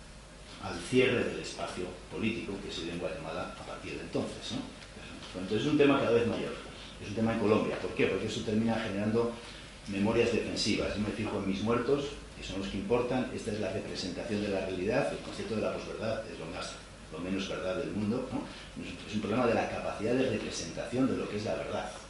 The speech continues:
¿no? Ahí es lo que se está jugando. ¿Y quién tiene esta capacidad de representación de lo que es la verdad? En Colombia ahora mismo este es un elemento clave, ¿no? La verdad es un núcleo fundamental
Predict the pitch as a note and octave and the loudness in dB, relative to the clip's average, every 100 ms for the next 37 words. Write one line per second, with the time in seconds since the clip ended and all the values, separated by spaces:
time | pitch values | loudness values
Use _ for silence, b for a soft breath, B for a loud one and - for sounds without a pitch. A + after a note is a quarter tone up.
0 | - - - - - G#2+ G2+ - - - | -14 -10 -10 -8 -4 -4 -4 -6 -8 -8
1 | D#2 D#2+ E2 D#2+ C#2 - B - F2 A#2 | -8 -6 -6 -6 -8 -10 B -10 -6 0
2 | A2+ A2+ A2 G#2+ A2+ F#2+ E2+ F2+ F2+ F#2+ | 2 4 4 2 0 -4 -6 -6 -2 0
3 | F#2+ F#2+ - - - F#2 D#2 - - - | -2 -6 -10 -12 -10 -8 -8 -8 -8 -8
4 | - - - - F2 A#2 A#2+ G#2+ A2+ C3+ | -8 -10 -10 -6 0 4 4 4 4 2
5 | C3 B2+ A2 F#3 F#3+ G2 D3 - A2 D3 | 0 -2 -4 -4 -2 -2 -4 0 2 2
6 | E3+ - - - - - - D#2 D#2+ G2 | 2 -2 -10 -14 -14 -8 -6 -4 -2 -2
7 | G#2 G2+ G2 A#2+ B2+ G#2 G#2+ A2 A2 G2 | -2 0 2 2 2 0 2 2 4 6
8 | F#2+ | 6